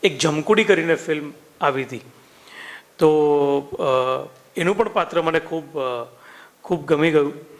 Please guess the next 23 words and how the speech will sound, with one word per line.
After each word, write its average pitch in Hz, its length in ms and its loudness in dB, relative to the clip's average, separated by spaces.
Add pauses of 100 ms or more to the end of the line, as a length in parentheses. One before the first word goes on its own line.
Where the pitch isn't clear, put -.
(300)
એટલે - 360 -4
બહુ, 185 240 2
બહુ 185 220 2
મજા 156 320 -2
કરી 165 220 0
હતી 143 160 2
અમે. 147 160 2
અને, 160 360 0
અ, 147 420 0
સિરિયલમાં 185 1200 0
એક, 165 320 -4
અ, 139 200 0 (460)
બડી 170 300 2
દૂર 180 260 0
સે 185 160 -2
આયે 160 200 -4
કરીને 160 280 -6
એક 151 80 -10
સિરિયલ 151 360 -4
હતી 131 160 -8
શબ 147 180 -6 (100)
ટીવીની. 135 320 -10 (1000)
તો 160 100 2